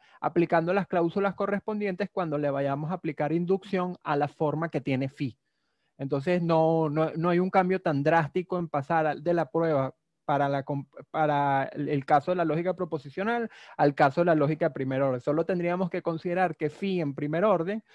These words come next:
puede ser, de hecho, una, una fórmula cuantificada. Eso sería todo. Y eso se hace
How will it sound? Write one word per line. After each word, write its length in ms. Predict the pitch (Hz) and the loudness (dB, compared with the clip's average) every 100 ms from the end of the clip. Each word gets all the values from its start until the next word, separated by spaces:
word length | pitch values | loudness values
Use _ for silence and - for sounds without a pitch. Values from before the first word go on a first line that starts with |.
| - _ | -20 _
puede 280 | 190 175 180 | 4 6 6
ser, 240 | - 190 | 4 0
de 180 | 196 196 | 2 2
hecho, 180 | 180 233 | 0 0
una, 260 | 220 180 - | 0 0 -2
una 240 | 175 175 | -2 -2
fórmula 400 | 170 170 165 175 | 0 0 2 0
cuantificada. 640 | 160 147 139 143 139 135 127 | 2 0 0 -4 -2 -2 -2
Eso 160 | 131 190 | -2 -4
sería 340 | 180 139 135 | -2 2 0
todo. 320 | 131 131 123 | 2 2 2
Y 120 | 139 | 0
eso 160 | 156 190 | -2 -2
se 160 | - 190 | -2 0
hace 360 | 180 - 226 | 0 -2 -8